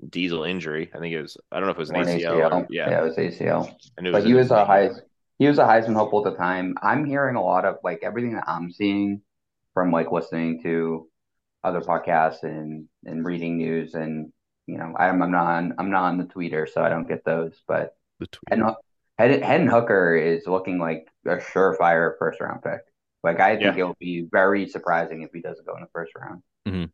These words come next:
Speaker 1: Yeah, it was originally, like, a four quarterback race here, and he's, like, I don't say he's in that race with the four of them for a top spot, but it seems that the consensus is that he goes first round, which is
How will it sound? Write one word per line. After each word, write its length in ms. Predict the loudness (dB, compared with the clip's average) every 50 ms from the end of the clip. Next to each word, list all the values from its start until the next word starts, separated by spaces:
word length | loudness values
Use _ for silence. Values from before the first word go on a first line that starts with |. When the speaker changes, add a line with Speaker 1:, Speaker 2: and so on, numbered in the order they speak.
| _ _ -20 -20 _ -2
Speaker 1:
Yeah, 200 | 0 2 2 2
it 100 | 2 0
was 180 | 0 0 0
originally, 340 | 2 2 2 2 2 2 2
like, 220 | 2 0 -2 -2 -4
a 120 | -2 -4 -2
four 300 | -2 0 2 2 2 0
quarterback 540 | 0 0 0 0 0 0 -2 -4 -4 -4
race 260 | -2 -2 -2 -2 -4 -6
here, 300 | -6 -6 -6 -6 -6 -8 -8
and 300 | -8 -6 -6 -8 -8 -6
he's, 240 | -6 -4 -2 0 0
like, 340 | 0 0 0 -4 -8 _ _ _ _ _ _ _
I 80 | 0 0
don't 160 | 0 0 0 -2
say 140 | -2 0
he's 220 | 0 0 -2 -2 -4
in 140 | -4 -4 -2
that 220 | -2 -2 -4 -4
race 340 | -4 -4 -2 -2 -4 -4 -6
with 100 | -8 -8
the 60 | -8 -8
four 260 | -2 0 0 2 0
of 80 | 0 0
them 200 | 0 -2 -2 -2
for 180 | -4 -4 -2
a 160 | -2 -2 -4
top 420 | -4 -4 -2 -2 -2 -2 -4 _ _ _ _ _ _
spot, 480 | -20 -4 0 2 2 2 2 -2 -4 -8
but 140 | -8 -8 -8 -10 _ _ _ _ _ _ _ _ _ _ _ _ _ _ _ _
it 220 | -8 -8 -8 -6 -4
seems 280 | -2 -2 0 0 0
that 100 | -2 -2
the 100 | -2 -2
consensus 540 | -2 -4 -4 -2 -2 -2 -2 -2 -6 -8 -10
is 100 | -8 -8
that 100 | -8 -8
he 80 | -6 -4
goes 200 | -4 -4 -6 -6
first 240 | -8 -10 -8 -6 -6
round, 200 | -8 -8 -8 -12 -10
which 180 | -8 -8 -6 -6
is 180 | -8 -10 -10